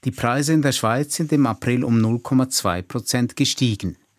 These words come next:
Laut dem Bundesamt für Statistik gibt es dafür verschiedene Gründe. Gestiegen seien etwa die Preise für Pauschalreisen ins Ausland und auch Erdölprodukte seien teurer geworden. Weniger gekostet hätten hingegen Hotelübernachtungen,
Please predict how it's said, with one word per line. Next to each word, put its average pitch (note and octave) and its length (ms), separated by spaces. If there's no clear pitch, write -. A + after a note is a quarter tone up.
Laut - 360
dem G#2 140
Bundesamt A2 460
für A2 120
Statistik - 800
gibt A2 260
es G#2+ 140
dafür G2+ 320
verschiedene B2+ 580
Gründe. A2 460
Gestiegen C3+ 480
seien G#2 280
etwa G#2 280
die G#2+ 140
Preise G2+ 480
für G2 180
Pauschalreisen G#2 1000
ins G2+ 260
Ausland B2+ 720
und B2+ 180
auch B2 260
Erdölprodukte A2 1000
seien G#2+ 340
teurer F#2 400
geworden. D#2+ 560
Weniger G2+ 540
gekostet B2 720
hätten A2 360
hingegen G#2 600
Hotelübernachtungen, A2+ 1300